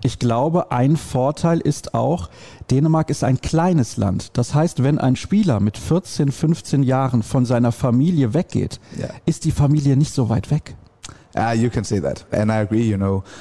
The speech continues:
Speaker 2: biggest difference must be, you know, think two, two and a half hour in a car and then you're home again. So, so of course we have a big advantage there comparing to Deutschland.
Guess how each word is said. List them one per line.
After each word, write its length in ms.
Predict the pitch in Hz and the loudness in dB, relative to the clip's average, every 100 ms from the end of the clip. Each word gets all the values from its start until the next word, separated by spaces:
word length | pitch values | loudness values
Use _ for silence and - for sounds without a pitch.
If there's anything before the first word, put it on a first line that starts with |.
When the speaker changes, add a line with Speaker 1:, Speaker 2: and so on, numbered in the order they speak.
| - - - | -20 -20 -4
Speaker 2:
biggest 360 | 107 107 - 107 | -2 -2 -2 -2
difference 400 | 104 110 95 110 | -2 -2 -2 -2
must 220 | 104 - | -2 0
be, 80 | 104 | 0
you 120 | 104 | 0
know, 160 | 101 | 0
think 320 | 95 107 101 - | -2 -2 -4 -4
two, 300 | 123 113 107 | -2 0 0
two 160 | - | 0
and 100 | 107 | 0
a 40 | 104 | 0
half 180 | 107 101 | 0 -2
hour 260 | 107 117 | -2 0
in 100 | 101 | -2
a 40 | - | -2
car 340 | - 117 127 | -2 -2 0
and 140 | 104 95 | 0 0
then 140 | 98 | 0
you're 160 | 101 101 | 0 0
home 180 | 107 | 0
again. 300 | 104 107 104 87 | 0 0 -2 -6
So, 380 | - 98 - - - - - - | -4 -2 -2 -4 -10 -18 -16 -8
so 280 | - 127 127 | -2 0 0
of 140 | - | -2
course 380 | 135 139 - - | -2 -2 -4 -4
we 160 | 107 107 | 0 2
have 200 | 107 107 | 2 0
a 100 | 104 | 0
big 160 | 110 | -2
advantage 520 | 104 107 107 - - | -2 -2 -2 -4 -6
there 220 | - 104 90 - | -2 -2 -2 -6
comparing 580 | 107 98 95 113 107 98 | -4 -4 -4 -2 -2 -2
to 100 | - | -2
Deutschland. 380 | - - 123 | -4 -4 -8